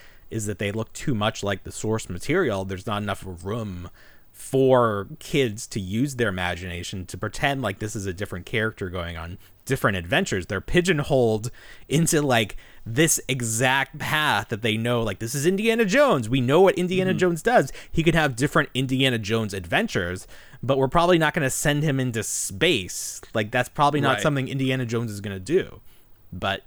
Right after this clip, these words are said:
Speaker 1: you know, you have those original Kenner figures. They just, they don't, they don't look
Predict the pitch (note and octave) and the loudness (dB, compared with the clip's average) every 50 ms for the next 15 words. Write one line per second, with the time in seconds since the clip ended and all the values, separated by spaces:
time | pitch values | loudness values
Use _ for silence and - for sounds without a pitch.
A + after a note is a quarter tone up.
0 | - - B2 G2 E2 F2 G2 A2 A#2 A2 G2 G2 G2 F2+ F2 G2+ G#2 G2 F#2+ F2+ | -12 -10 -8 -8 -6 -6 -4 -4 -4 -4 -4 -6 -6 -6 -4 -6 -6 -4 -6 -6
1 | F2 F#2+ - - C#3+ D3+ D#3 C#3+ - A2 E2 F2+ F2 F2 F2 F#2 F#2 F#2 F2 E2+ | -6 -6 -4 -4 -2 0 -2 -2 -2 -4 -4 -4 -6 -6 -6 -6 -6 -8 -8 -8
2 | E2 F#2+ F#2 - - - - - - - - - - - - - F2+ F#2+ G2+ G#2+ | -12 -14 -16 -16 -18 -20 -20 -20 -20 -20 -20 -20 -20 -14 -10 -8 -6 -4 -4 -6
3 | G#2+ - G2+ A2+ C3 D#3 E3 - - C#3 D#3 F3 - - | -6 -8 -6 -2 0 0 0 -2 -2 0 0 0 0 -2